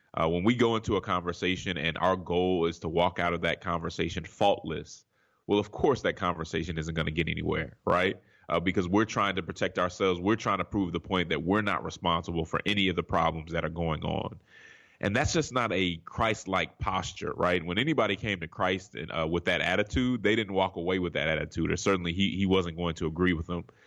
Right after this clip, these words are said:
So we have to be able to walk into these conversations, not protecting a party, because if you, if you knew what I know about both of these parties, they're not really worth protecting, but they are worth correcting.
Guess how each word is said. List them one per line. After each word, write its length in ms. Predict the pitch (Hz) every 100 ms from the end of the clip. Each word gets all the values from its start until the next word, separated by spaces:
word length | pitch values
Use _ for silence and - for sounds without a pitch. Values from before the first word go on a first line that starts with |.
| - -
So 120 | - 113
we 120 | 165
have 120 | 160
to 80 | 135
be 140 | 110
able 80 | 113
to 80 | 92
walk 280 | 87 110 120
into 160 | 110
these 200 | 101 95
conversations, 680 | - 101 85 104 117 104 85
not 240 | 98 160
protecting 540 | - - - 139 104 87
a 80 |
party, 480 | 80 - 110 90 78 82
because 220 | 87 95
if 100 | 98
you, 120 | 139
if 160 | 101 95
you 140 | 151
knew 140 | 165 147
what 120 | 101
I 140 | 107
know 300 | 117 120 104
about 400 | 98 95 95 90 - -
both 240 | 110 117 117
of 140 | 101
these 180 | 98 92
parties, 540 | - 92 87 87 82 - _ _
they're 100 | 98
not 260 | 120 190 117
really 200 | 143 127
worth 260 | 110 107
protecting, 520 | - 87 151 135 104 92
but 100 | 92
they 100 | 92
are 180 | 113 110
worth 280 | 101 98
correcting. 600 | - 90 90 104 - 87